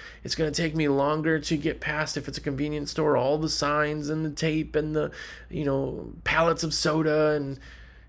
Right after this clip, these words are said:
you know, the lottery signs and the neons. It will take me longer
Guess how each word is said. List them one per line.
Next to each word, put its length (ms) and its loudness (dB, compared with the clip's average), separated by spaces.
you 140 0
know, 180 4
the 220 2
lottery 480 2
signs 460 2
and 100 0
the 40 0
neons. 480 2
It 100 -2
will 180 2
take 300 -2
me 120 0
longer 640 0